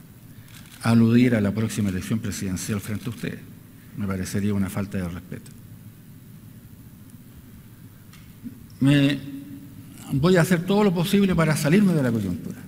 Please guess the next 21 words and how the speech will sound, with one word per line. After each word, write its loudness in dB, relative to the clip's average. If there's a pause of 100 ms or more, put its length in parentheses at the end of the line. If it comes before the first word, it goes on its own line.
(1300)
porque 0
entiendo 2
que 0
esa 0
es 0
la 2
invitación. -4 (4000)
El 4
año 8
noventa, 2
Chile 2
abrió 2
una 2
nueva 4
etapa. -4 (2750)
A 2
nosotros, 4
la 2
gente 2
de 4
izquierda, 2